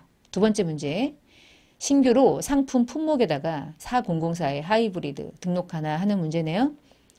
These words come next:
자, 우리가 품목을 등록하는 건 재무 담당자가 하는 게 아니에요. 품목은 물류 담당자가 하는 거니까 물류 관리 메뉴로 클릭을 하시고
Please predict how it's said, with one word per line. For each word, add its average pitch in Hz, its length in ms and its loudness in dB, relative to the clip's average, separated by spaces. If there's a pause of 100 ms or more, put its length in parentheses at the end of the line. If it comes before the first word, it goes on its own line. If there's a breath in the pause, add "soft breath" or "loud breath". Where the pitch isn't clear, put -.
자, 170 100 -4
우리가 185 240 2
품목을 330 340 2
등록하는 185 500 0
건 165 380 -4 (240 loud breath)
재무 233 320 2
담당자가 190 540 2
하는 202 120 0
게 202 100 0
아니에요. 131 420 -6
품목은 226 540 2 (200 soft breath)
물류 226 320 6
담당자가 156 500 0
하는 160 140 -4
거니까 143 480 -2
물류 208 340 4
관리 220 280 6
메뉴로 156 500 -2
클릭을 240 420 0
하시고 208 640 0